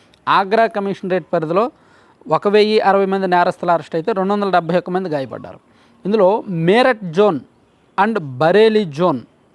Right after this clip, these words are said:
ఈ ప్రాంతాల్లో, మీరట్ and బరేలీ ఈ ప్రాంతాల్లో ఎక్కువగా నేరస్తులు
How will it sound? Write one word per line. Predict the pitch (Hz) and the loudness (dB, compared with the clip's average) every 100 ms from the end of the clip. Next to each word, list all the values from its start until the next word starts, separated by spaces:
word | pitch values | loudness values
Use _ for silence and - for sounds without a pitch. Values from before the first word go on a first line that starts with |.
| _ _ _ _ _ _ _ _ _ _ _ | _ _ _ _ _ _ _ _ _ _ _
ఈ | 175 233 262 - _ _ - | -2 2 0 -2 _ _ -2
ప్రాంతాల్లో, | 185 185 165 151 127 127 - - | 0 0 0 -2 -2 -8 -12 -14
మీరట్ | 147 170 220 233 - | -4 0 0 0 -4
and | 170 139 | -6 -4
బరేలీ | 139 156 147 135 - | -4 -2 -2 -6 -8
ఈ | 208 | -8
ప్రాంతాల్లో | 233 214 170 131 117 110 185 - 151 | -6 -6 -6 -8 -14 -14 -14 -12 -12
ఎక్కువగా | 151 214 196 190 330 392 _ _ _ - | -8 -6 -4 -4 -6 -12 _ _ _ -6
నేరస్తులు | 165 202 214 - | -2 0 -2 -6